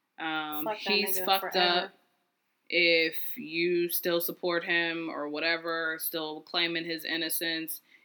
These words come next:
Speaker 1: you're fucked up too. Um, you might wanna go get some help. Might wanna go get some therapy 'cause
Speaker 2: Mm-hmm.
Speaker 1: there's some childhood issues that you need to
Speaker 2: Mm-hmm.
Speaker 1: go on ahead and uncover.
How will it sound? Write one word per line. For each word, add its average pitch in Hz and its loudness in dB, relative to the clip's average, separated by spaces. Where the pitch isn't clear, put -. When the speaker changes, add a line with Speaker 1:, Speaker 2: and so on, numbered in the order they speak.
Speaker 1:
you're 165 -2
fucked - -4
up 165 -2
too. 151 -2
Um, 151 -4
you 160 -2
might 185 4
wanna 175 -2
go 165 0
get 160 -4
some 151 -6
help. 139 -6
Might 156 -6
wanna 156 -8
go 156 -8
get 151 -8
some 151 -10
therapy 151 -4
'cause 180 -8
Speaker 2:
Mm-hmm. 139 -10
Speaker 1:
there's 147 -6
some 160 -8
childhood 165 0
issues 156 -4
that 156 -18
you 196 -2
need 160 -4
to 233 -4
Speaker 2:
Mm-hmm. 240 -6
Speaker 1:
go 156 -10
on 156 -4
ahead 156 -4
and 143 -8
uncover. 147 -10